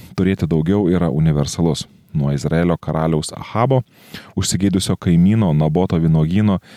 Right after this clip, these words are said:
iki karaliaus Dovydo, užsigeidusio savo tarnautojo Urijos žmonos. Nuo ispanų konkiskadorų, nuožmiai naikinusių ir plėšusių Centrinės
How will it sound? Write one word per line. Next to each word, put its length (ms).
iki 200
karaliaus 480
Dovydo, 540
užsigeidusio 800
savo 340
tarnautojo 720
Urijos 480
žmonos. 560
Nuo 300
ispanų 560
konkiskadorų, 960
nuožmiai 640
naikinusių 600
ir 100
plėšusių 480
Centrinės 560